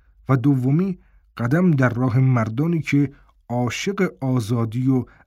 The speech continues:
ارزش‌ها بودند مانند ماهاتما گاندی و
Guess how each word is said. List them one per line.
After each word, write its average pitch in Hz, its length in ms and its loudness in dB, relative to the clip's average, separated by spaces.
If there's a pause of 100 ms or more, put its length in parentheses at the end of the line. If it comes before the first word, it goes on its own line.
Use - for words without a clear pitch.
(120)
ارزش‌ها 117 680 -4
بودند 120 580 -2
مانند 143 640 0 (320)
ماهاتما 120 540 0
گاندی 113 680 0 (200)
و 123 240 2